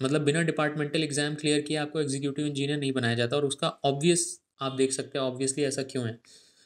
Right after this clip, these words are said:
क्योंकि अकाउंट्स की हैंडलिंग है, तो जब तक आप ये पेपर नहीं क्लियर करोगे, काम ही वहाँ पे ये सब करना है, कैश बुक, कॉन्ट्रैक्टर लेजर और ये वो, तो जब तक इसका आइडिया नहीं होगा काम कैसे करोगे आप? इसीलिए ये तीन पेपर उन्होंने अकाउंट्स के डाले हैं।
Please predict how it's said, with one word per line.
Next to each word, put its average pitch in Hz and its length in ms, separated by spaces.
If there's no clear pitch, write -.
क्योंकि 143 220
अकाउंट्स 147 380
की 170 120
हैंडलिंग 151 420
है, 156 260
तो 147 320
जब 123 180
तक 151 140
आप 147 160
ये 156 60
पेपर 143 260
नहीं 156 140
क्लियर 156 240
करोगे, 156 440
काम 139 180
ही 185 100
वहाँ 175 160
पे 185 100
ये 175 140
सब 175 160
करना 156 240
है, 147 100
कैश 143 240
बुक, 143 220
कॉन्ट्रैक्टर 135 480
लेजर 135 280
और 127 160
ये 123 60
वो, 123 140
तो 123 120
जब 127 140
तक 156 120
इसका 151 200
आइडिया 147 240
नहीं 160 120
होगा 156 200
काम 151 180
कैसे 143 220
करोगे 117 280
आप? 113 160
इसीलिए 170 380
ये 165 160
तीन 151 260
पेपर 147 220
उन्होंने 135 280
अकाउंट्स 127 320
के 123 100
डाले 113 240
हैं। 113 80